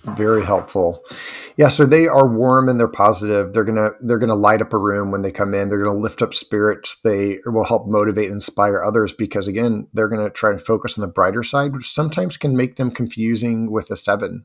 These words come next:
So some twos can mistype as a seven. They are very dedicated, though. They are persistent. They will stick by you. They are going to be loyal to you because they want to help you. And so they'll go the extra mile. So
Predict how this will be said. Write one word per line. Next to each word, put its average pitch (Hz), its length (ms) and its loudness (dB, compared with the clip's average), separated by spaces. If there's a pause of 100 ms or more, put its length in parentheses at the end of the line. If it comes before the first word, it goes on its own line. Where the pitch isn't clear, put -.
So 104 220 -2
some 107 280 -2
twos 110 300 -2
can 101 140 -6
mistype 95 400 -6
as 101 100 -6
a 104 60 -4
seven. 92 520 -4
They 131 300 6
are 117 340 6
very 123 600 2
dedicated, 101 580 0
though. 92 420 -2
They 110 240 0
are 107 140 4
persistent. 101 640 -6
They 107 100 0
will 104 100 -6
stick - 380 -10
by 95 200 4
you. 95 380 -4
They 104 220 -2
are 98 300 2 (360)
going 120 280 2
to 117 60 0
be 110 180 0
loyal 104 460 0
to 104 180 -6
you 95 240 0
because 98 400 -6
they 104 180 -2
want 104 280 -4
to 107 120 -6
help - 420 -4
you. 90 320 -6
And 104 140 -10
so - 100 -6
they'll 107 180 0
go 117 200 0
the 113 140 0
extra 107 320 -6
mile. 95 340 -2
So 110 300 0